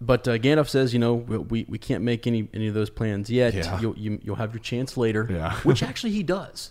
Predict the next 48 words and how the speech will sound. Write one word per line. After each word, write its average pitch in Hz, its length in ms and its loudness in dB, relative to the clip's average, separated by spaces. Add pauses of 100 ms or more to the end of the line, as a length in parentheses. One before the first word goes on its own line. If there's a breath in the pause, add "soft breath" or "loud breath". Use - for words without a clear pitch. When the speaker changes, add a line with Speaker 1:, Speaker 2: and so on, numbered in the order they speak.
Speaker 2:
He 127 80 2
does. 95 280 4
Speaker 1:
That's, - 360 -4 (360 loud breath)
uh, 120 180 0
an 123 80 0
interesting 131 440 0
point. 110 360 -4
Speaker 2:
So 131 200 6
Speaker 1:
The 139 60 8
Speaker 2:
different 123 280 4
from 95 100 -4
the 85 80 -2
films. 73 300 -8
Speaker 1:
So, - 260 0 (180)
very 135 200 0
different. - 280 -6
Speaker 2:
So 107 240 2
different. 82 320 -6 (180)
Speaker 1:
We 156 180 4
are 190 100 4
in, 131 400 2
uh, 104 560 0 (380)
uh, 101 280 -2
Rivendell 107 460 2
for 101 100 -10
a 95 40 -6
lot 120 280 -4
longer 107 440 -4 (140)
than 104 480 -8
Speaker 2:
Yeah. 107 340 -4 (340)
Speaker 1:
th-, 104 180 -6
than 98 140 -8
I 95 80 -8
realized. - 480 -8
Speaker 2:
Yeah, 107 240 4
me 95 80 0
too. 139 200 -2
I - 80 2
had 98 100 4
forgotten 90 320 -2
that 87 140 -6
too. 98 160 -2
It - 120 -6
was - 100 -10
a 85 80 -6
nice 82 240 -6
little 80 120 -4
detail. 78 440 -8